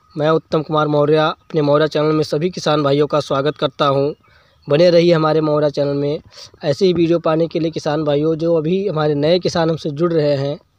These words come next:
या अभी तक चैनल को सब्सक्राइब नहीं किए हैं, प्लीज़ वो सब्सक्राइब कर लें और लाइक भी कर लें,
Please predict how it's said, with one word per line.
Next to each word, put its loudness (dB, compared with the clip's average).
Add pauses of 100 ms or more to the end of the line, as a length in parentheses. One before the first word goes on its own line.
(960)
या 2
अभी 0
तक 0 (300)
चैनल 2
को -4
सब्सक्राइब -2
नहीं 2
किए -2
हैं, -2
प्लीज़ -4
वो 0
सब्सक्राइब -4
कर -2
लें 0
और 0
लाइक 0
भी -2
कर -2
लें, -2